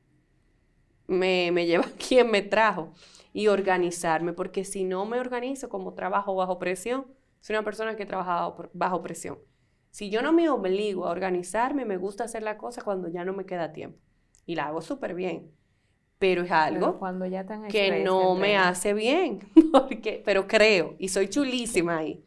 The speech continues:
Speaker 1: Tú me dices, "En tres días entrégame algo", y yo, "Mm, te voy a hacer una cosa espectacular. En tres meses entrégame algo".
Speaker 2: Mm.
Speaker 1: Ay, hasta me
Speaker 2: Espera el
Speaker 1: desa-,
Speaker 2: otro día.
Speaker 1: ajá, hasta, <laughs> exacto, hasta me desanimo. Entonces también es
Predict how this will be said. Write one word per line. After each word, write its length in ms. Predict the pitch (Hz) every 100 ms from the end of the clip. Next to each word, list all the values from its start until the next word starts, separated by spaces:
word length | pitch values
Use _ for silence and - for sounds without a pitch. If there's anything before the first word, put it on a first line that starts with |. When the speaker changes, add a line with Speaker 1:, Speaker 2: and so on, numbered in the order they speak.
| -
Speaker 1:
Tú 80 | 190
me 160 | 226
dices, 340 | 262 277 277 277 - _ _
"En 200 | - 226
tres 240 | 233 277 302
días 180 | 294 277
entrégame 400 | 254 247 247 240
algo", 220 | 254 247
y 40 |
yo, 100 | 214 208 - _ _ -
"Mm, 540 | 339 285 196 190 -
te 100 | 214
voy 140 | 202 226
a 40 |
hacer 200 | 285 302
una 280 | 285 277 269
cosa 200 | 269 269
espectacular. 840 | 262 - 226 - 220 196 175 151 - _ _ _ _ -
En 240 | 208 208
tres 260 | 208 262 262
meses 300 | 269 262 254
entrégame 440 | 254 233 240 233
algo". 320 | 233 233 233 233 _ _ _ _ -
Speaker 2:
Mm. 180 | 247 208 190 - _ _ _ _
Speaker 1:
Ay, 600 | 339 359 339 311 269 - - _ _ -
hasta 240 | 233 233
me 60 | 214
Speaker 2:
Espera 120 | 226
el 60 | 226
Speaker 1:
desa-, 140 | 220 240
Speaker 2:
otro 120 | 233
día. 100 | 220 254
Speaker 1:
ajá, 400 | 269 240 233 226
hasta, 200 | 254 - -
<laughs> 160 | - 294
exacto, 500 | 311 247 233 233 214
hasta 240 | 220 226
me 140 | 233 233
desanimo. 680 | 247 220 190 190 180 175 -
Entonces 340 | 208 220 240
también 400 | 240 233 233 226
es 240 | 202 190